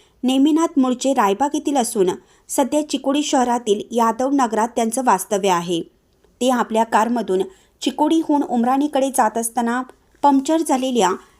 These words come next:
ट्रॅक्टर ट्रॉलीला ओव्हरटेक करत सावळगीहून चिकोडीकडे येणाऱ्या बसची क्रमांक के ए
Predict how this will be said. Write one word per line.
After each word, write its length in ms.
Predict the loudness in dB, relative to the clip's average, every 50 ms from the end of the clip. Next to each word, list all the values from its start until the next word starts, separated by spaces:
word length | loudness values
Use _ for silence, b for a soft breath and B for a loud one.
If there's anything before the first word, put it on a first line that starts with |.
| B -2
ट्रॅक्टर 340 | 0 0 0 -2 -4 -6 -6
ट्रॉलीला 600 | -4 -2 0 2 2 2 2 0 0 2 0 2
ओव्हरटेक 640 | 2 0 0 0 0 -2 -2 -2 -4 -6 -4 -2
करत 220 | -2 0 0 -2
सावळगीहून 840 | -2 0 2 2 2 2 2 -2 -4 -2 -2 -2 0 2 2 2 2 0 b b b b b b _ 0
चिकोडीकडे 580 | 0 0 0 0 -2 -2 -2 -2 -2 -2 -2
येणाऱ्या 500 | -2 0 0 0 0 2 0 0 -2 -2
बसची 500 | 0 0 0 -2 -2 -4 -6 -6 -4 -4
क्रमांक 540 | -2 0 0 0 2 2 0 -2 -2 -2 -2 -4 -4 -4 b b b _ _ -2
के 160 | 0 0 0 0 0 2
ए 240 | 4 4 4 4